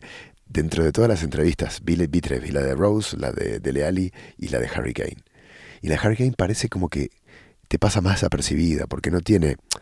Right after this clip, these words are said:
ese discurso atractivo de, que sí tiene la de Dele Alli, por ejemplo, en donde el tipo le, lo, lo pincha un poquito, la de Danny Rose, que hay más, más, más fricción.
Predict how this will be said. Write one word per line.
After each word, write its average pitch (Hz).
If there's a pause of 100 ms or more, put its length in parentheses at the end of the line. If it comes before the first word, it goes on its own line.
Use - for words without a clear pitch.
(300)
ese 82
discurso 76
atractivo 71
de, 53 (2250)
que 80
sí 76
tiene 67
la 67
de 62
Dele 60
Alli, 85
por -
ejemplo, 64
en 55
donde 53
el -
tipo 52
le, - (960)
lo, -
lo 60
pincha 78
un -
poquito, 95
la 53
de 50
Danny 67
Rose, 80
que -
hay 65
más, - (200)
más, -
más -
fricción. 71